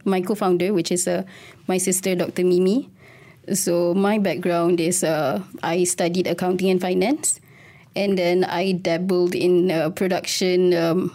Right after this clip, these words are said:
you know, uh, produced and, uh, directed several documentaries and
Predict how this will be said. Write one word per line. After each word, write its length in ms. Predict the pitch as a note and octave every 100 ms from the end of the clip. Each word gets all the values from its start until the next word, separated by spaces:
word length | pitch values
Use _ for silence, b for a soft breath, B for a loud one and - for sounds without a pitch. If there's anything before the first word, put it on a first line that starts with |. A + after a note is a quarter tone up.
| -
you 160 | F#3+
know, 200 | F3+ D#3+ - C#3
uh, 200 | F3 E3+ - -
produced 560 | G3+ F3 F#3+ F#3 F#3 E3+
and, 340 | E3+ E3+ E3
uh, 280 | D#3 F#3+ F#3+ -
directed 520 | F3+ E3+ - F#3 -
several 360 | F#3+ F3 F3+ E3+
documentaries 640 | F3 F3+ F3+ F3+ F3 F3+
and 220 | D3+ F#3